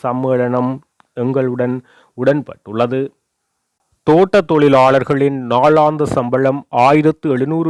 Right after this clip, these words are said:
ரூபாவாக அதிகரிப்போம். அதற்கான தலையீடை எமது அரசாங்கம்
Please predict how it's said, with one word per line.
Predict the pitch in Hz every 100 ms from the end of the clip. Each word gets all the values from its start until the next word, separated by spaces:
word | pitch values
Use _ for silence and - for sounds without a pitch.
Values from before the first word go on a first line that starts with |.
| 139
ரூபாவாக | 135 135 131 127 131 143 131 - 120
அதிகரிப்போம். | 131 147 - - - 139 143 143 - 123
அதற்கான | 123 127 - 131 127 131 120
தலையீடை | 127 131 131 139 139 127
எமது | 127 131 123
அரசாங்கம் | 127 143 151 143 135 135